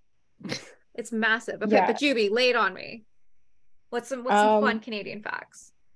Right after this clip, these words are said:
Speaker 1: Well, we're big. <laughs> We're, like, we're really big. We have,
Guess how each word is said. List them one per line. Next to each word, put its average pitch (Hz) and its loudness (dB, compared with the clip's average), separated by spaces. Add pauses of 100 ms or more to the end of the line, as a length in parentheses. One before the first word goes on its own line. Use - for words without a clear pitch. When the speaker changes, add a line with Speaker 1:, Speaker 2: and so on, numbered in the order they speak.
(720)
Speaker 1:
Well, 427 -2 (1200)
we're 247 -2
big. 202 0
<laughs> - 0 (1600)
We're, 220 -2
like, 220 0
we're 214 6
really 214 4
big. 185 -2
We 196 4
have, 185 -6